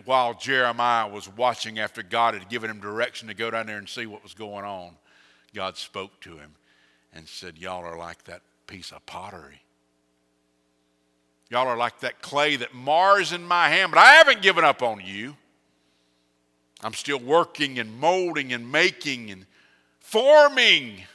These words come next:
And the word form that's in Jeremiah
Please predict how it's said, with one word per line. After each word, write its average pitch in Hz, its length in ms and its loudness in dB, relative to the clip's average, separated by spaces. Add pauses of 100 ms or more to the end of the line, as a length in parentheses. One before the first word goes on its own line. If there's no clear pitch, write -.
(1900)
And 110 180 -10
the 113 80 -8
word 147 380 -6
form 113 560 -10 (2750)
that's 104 200 -12
in 127 160 -10
Jeremiah 120 640 -2